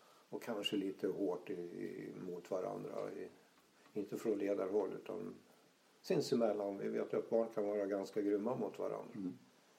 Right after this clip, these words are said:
Speaker 1: Och det är negativt. Och det är ju ett, en ledarfråga,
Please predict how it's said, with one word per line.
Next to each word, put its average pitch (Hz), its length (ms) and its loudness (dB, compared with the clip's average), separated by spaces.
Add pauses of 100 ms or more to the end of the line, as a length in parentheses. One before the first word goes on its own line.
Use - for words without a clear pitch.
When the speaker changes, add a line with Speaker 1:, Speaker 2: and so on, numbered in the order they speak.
(520)
Speaker 1:
Och 117 120 0
det 85 80 2
är 80 180 0
negativt. 123 720 2
Och 110 60 0
det 139 120 6
är 135 120 8
ju 113 260 2
ett, 110 220 6
en 110 200 8
ledarfråga, 104 680 8